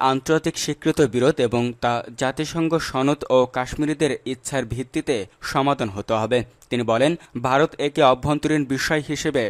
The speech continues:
উপস্থাপন করার চেষ্টা করলেও এটি এখনও জাতিসংঘে বিবেচনাধীন একটি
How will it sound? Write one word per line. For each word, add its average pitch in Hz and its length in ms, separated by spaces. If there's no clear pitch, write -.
উপস্থাপন 143 640
করার 120 380
চেষ্টা 143 320
করলেও 110 360
এটি 135 180
এখনও 151 300
জাতিসংঘে 131 800
বিবেচনাধীন 120 720
একটি 127 260